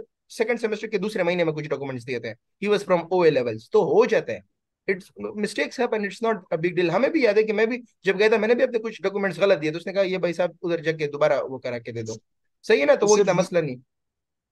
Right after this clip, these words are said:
Speaker 2: सर, वो तो सही है सर, but ये भी है ना सर, जो अभी joining letter में लिखा हुआ है, उसमें सिर्फ attested, मतलब जो है photocopies का लिखा हुआ है, आईबीसीसी
Speaker 1: हाँ।
Speaker 2: वाली उसमें कोई नहीं लिखा हुआ।
Speaker 1: लेकिन आईबीसीसी तुम लोगों ने करनी है, फोटोकॉपी
Speaker 2: सर,
Speaker 1: तुम
Speaker 2: वो
Speaker 1: लोगों ने,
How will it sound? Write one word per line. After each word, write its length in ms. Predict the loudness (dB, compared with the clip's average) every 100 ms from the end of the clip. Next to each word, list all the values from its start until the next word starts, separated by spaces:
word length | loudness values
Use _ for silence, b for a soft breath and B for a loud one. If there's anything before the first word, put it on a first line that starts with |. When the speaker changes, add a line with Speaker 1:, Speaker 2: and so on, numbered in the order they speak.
| _ _ -6
Speaker 2:
सर, 200 | -2 -2
वो 220 | 2 2
तो 300 | 4 0 0
सही 320 | -6 -2 0 0
है 100 | -2
सर, 220 | -6 -8 _ _ _ _ -4
but 200 | -4 -4 _ -4
ये 180 | 2 2
भी 140 | 4
है 80 | 2
ना 80 | 2
सर, 160 | 2
जो 240 | 0 0 2
अभी 160 | 2
joining 440 | -2 -2 -2 -2 0
letter 380 | 0 0 -2
में 100 | -2
लिखा 260 | -4 -4 -4
हुआ 160 | -2 -2
है, 140 | -6 _ _ _ -4
उसमें 340 | -4 0 0
सिर्फ 360 | 2 4 2 0 -12
attested, 580 | -4 -2 -2 -4 -6 -6 _ -12 -8
मतलब 340 | -2 -2 0
जो 140 | 0
है 80 | -2
photocopies 600 | -2 -4 0 -2 0 -4
का 100 | -2
लिखा 220 | -4 -6
हुआ 120 | -6 -4
है, 60 | -2
आईबीसीसी 340 | -2 -2 0
Speaker 1:
हाँ। 220 | 0 2
Speaker 2:
वाली 220 | 0 2
उसमें 340 | 0 -2 -4 -4
कोई 140 | -4
नहीं 120 | -4
लिखा 200 | -8 -8
हुआ। 160 | -6 -6 _ _ _
Speaker 1:
लेकिन 340 | -2 0 2 2
आईबीसीसी 480 | 2 2 -2 -4 -4
तुम 160 | -2
लोगों 180 | -2 0
ने 100 | -2
करनी 360 | -2 -2 -2 -6
है, 200 | -10 -14 _ _ _ _ _ _ _ _ -2
फोटोकॉपी 380 | 0 2 2 4
Speaker 2:
सर, 60 |
Speaker 1:
तुम 100 | 4
Speaker 2:
वो 80 | 4
Speaker 1:
लोगों 140 | 2
ने, 80 | -2